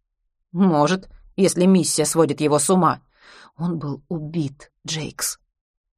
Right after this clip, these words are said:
Джейк силится прогнать со своего лица выражение "опять двадцать пять". "Кем?" "Приморской корпорацией, разумеется".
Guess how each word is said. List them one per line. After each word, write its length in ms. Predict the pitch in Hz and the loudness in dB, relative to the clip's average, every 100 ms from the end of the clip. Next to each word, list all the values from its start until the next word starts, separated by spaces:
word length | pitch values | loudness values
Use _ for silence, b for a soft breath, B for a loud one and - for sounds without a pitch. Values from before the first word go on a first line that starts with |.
| _ _ _ _ _ - | _ _ _ _ _ -6
Джейк 240 | 190 247 | -2 0
силится 460 | - - 208 190 175 | 0 -2 0 0 -4
прогнать 360 | 170 160 190 190 | -2 -2 -2 -2
со 100 | 170 | -4
своего 320 | - 160 165 | -2 0 0
лица 340 | 160 156 196 | 0 -2 -2
выражение 640 | 160 151 143 170 160 156 147 B B B B - | 0 0 0 0 0 -2 -4 B B B B -4
"опять 480 | 175 - - 151 | -4 -2 0 0
двадцать 460 | 143 151 147 170 - | 2 0 0 -6 -6
пять". 400 | 160 123 - - _ _ _ _ | -6 -4 -8 -18 _ _ _ _
"Кем?" 540 | - 214 214 190 135 - _ _ _ _ _ _ | 0 4 6 6 4 -4 _ _ _ _ _ _
"Приморской 560 | - 160 147 170 - 143 | -10 -6 -6 -6 -6 -6
корпорацией, 800 | 160 151 165 170 160 - 143 131 | -6 -6 -4 -2 -4 -6 -6 -4
разумеется". 800 | 139 151 156 139 123 - - | -4 -4 -2 -4 -6 -8 -8